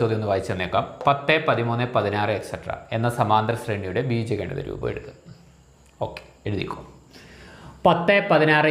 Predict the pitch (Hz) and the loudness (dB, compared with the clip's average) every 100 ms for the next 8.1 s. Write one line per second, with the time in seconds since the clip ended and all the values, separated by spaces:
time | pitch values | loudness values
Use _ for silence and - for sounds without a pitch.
0 | 131 135 139 117 98 98 - 127 - 127 | 4 4 4 2 0 -4 -2 -2 0 0
1 | 110 117 151 170 170 151 151 170 170 170 | 2 2 4 2 4 4 6 6 4 4
2 | 147 139 131 131 127 131 135 147 139 127 | 4 4 4 4 4 4 6 6 6 6
3 | 120 110 107 101 104 143 - - 165 156 | 6 6 4 4 2 2 0 4 6 6
4 | 156 156 170 180 165 156 156 - 139 147 | 6 6 6 6 6 4 2 2 4 6
5 | 139 139 135 123 123 120 117 117 - 131 | 4 6 6 6 4 2 2 0 2 2
6 | 104 104 - - 151 156 175 175 170 147 | 4 2 -2 0 2 6 4 4 4 4
7 | 160 139 139 147 104 - 127 127 113 107 | 2 4 6 4 2 0 2 4 6 4
8 | 117 | 6